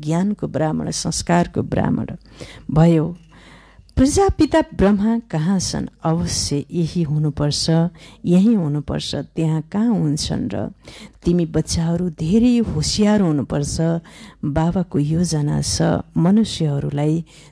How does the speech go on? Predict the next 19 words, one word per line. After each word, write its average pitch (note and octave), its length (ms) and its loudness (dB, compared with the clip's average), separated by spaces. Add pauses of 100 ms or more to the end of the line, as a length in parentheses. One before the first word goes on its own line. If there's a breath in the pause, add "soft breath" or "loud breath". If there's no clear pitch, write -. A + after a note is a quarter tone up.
(100)
देवता F3 540 0
बनाउने। D3+ 720 0 (460 loud breath)
यो B3 200 4
चित्र C#4 460 0
पनि B3 300 2
हो F#3 220 0
सम्झाउनको G3 800 0
लागि C#3+ 520 -4 (100)
यसमा D3+ 520 -4 (420 soft breath)
लेखाइ F#3 500 0
पनि C4+ 380 2
यस्तो - 360 0
हुनुपर्छ। D3 600 -2 (760 loud breath)
गीताका A3+ 840 0 (120)
भगवानको F#3 760 2
यो D#3 600 -2 (180)
योजना D#3+ 600 -2
हो E3+ 200 -2
नि। D3+ 280 0